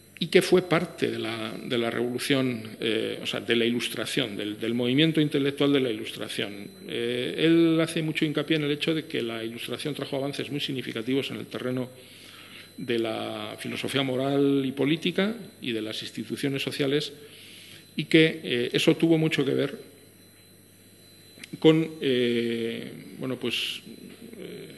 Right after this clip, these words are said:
algunos de los, de las, eh, de las grandes aportaciones de los científicos de la época. Luego, como voy a hablar, mm, ya de cosas un poco más concretas, luego voy a ir aterrizando con esto,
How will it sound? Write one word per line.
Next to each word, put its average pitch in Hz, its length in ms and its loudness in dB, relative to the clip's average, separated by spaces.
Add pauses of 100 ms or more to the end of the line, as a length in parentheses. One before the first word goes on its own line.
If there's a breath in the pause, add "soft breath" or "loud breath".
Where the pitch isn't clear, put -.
algunos 143 360 2
de 147 80 4
los, 135 440 0
de 123 160 -4
las, 120 360 -4
eh, 120 600 -6 (800 loud breath)
de 123 100 -8
las 123 160 -2
grandes 165 380 6
aportaciones 131 580 -2
de 113 80 -4
los 110 160 -6
científicos 117 800 -4
de 110 140 -2
la 104 120 -2
época. 104 320 -8
Luego, 131 560 0
como 117 180 -2
voy 160 180 6
a 156 100 2 (200)
hablar, 139 440 -2
mm, 120 560 -8
ya 127 140 0
de 123 100 -2
cosas - 300 -2
un 135 60 -2
poco 127 160 -2
más 123 160 -4
concretas, 127 440 -2
luego 123 160 -2
voy 120 180 2
a - 40 6
ir 120 180 -6
aterrizando 117 680 -2
con - 120 -10
esto, - 240 -10